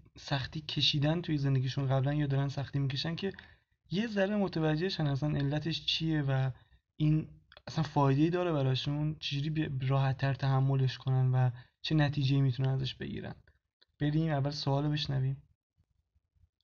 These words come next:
سلام، من تو افغانستان به دنیا اومدم و زندگی تو اونجا واقعاً برام فوق‌العاده بود، به خاطر طبیعت فوق‌العاده‌ای که داشت و شرایط زندگی بکری که وجود داشت.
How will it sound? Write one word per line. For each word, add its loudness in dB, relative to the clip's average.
سلام، 2
من 2
تو -6
افغانستان 2
به 0
دنیا 4
اومدم 2
و 0
زندگی -2
تو -4
اونجا 0
واقعاً 0
برام 0
فوق‌العاده 0
بود، -4
به -16
خاطر -2
طبیعت 0
فوق‌العاده‌ای -2
که -4
داشت -2
و 0
شرایط -2
زندگی 2
بکری 0
که -2
وجود -4
داشت. -12